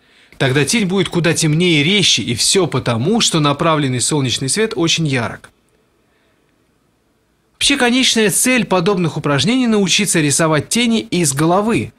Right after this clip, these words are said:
потому что у вас не всегда будут подобные материалы. Поэтому,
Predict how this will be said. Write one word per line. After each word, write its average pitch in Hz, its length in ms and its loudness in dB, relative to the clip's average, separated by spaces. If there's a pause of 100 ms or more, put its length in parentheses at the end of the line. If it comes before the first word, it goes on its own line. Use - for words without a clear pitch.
(260)
потому 269 280 2
что 277 140 0
у - 20 2
вас 277 160 0
не 277 80 0
всегда 262 380 0
будут 156 300 -2
подобные 156 420 0
материалы. 123 640 -2 (720)
Поэтому, 143 600 0